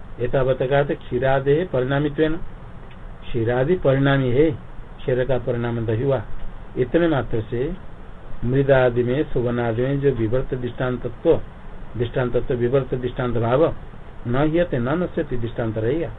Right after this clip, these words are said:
वो विवर्त का दृष्टान्त है। अयम अभिप्राय,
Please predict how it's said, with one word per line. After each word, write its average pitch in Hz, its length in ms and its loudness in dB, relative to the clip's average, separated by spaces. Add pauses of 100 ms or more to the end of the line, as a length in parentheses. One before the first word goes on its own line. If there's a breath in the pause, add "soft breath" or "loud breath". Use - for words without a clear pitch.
(340)
वो 117 60 -2
विवर्त 117 380 0
का 120 120 0
दृष्टान्त 113 420 -2
है। 120 320 0 (640)
अयम 135 260 4
अभिप्राय, 113 500 0